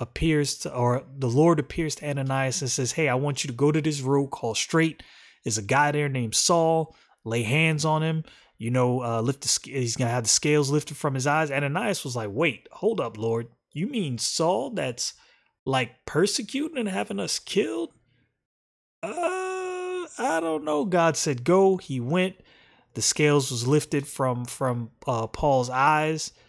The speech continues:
Paul becomes a preacher of the gospel of the Lord Jesus Christ and heavily,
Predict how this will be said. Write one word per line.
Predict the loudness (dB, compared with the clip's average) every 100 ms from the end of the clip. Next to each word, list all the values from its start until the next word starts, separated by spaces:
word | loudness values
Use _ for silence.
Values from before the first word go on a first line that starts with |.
| _ _ -4
Paul | 2 4 4
becomes | -2 -2 0 0 -4
a |
preacher | -10 -4 0 0 0 -2 -2 -6 -12
of | -10
the | -8 -8 0
gospel | 2 4 2 -4 -6 -8 -14 _ _ -10
of | -6
the | -4
Lord | 0 2 2
Jesus | 0 0 0 -2
Christ | -4 -2 -2 -2 -6 -8 _ _ _ _ _ _ _ _ _ _ _ _ _ _ _ -6
and | -2 -2
heavily, | -2 -4 2 4 4 4 2 -6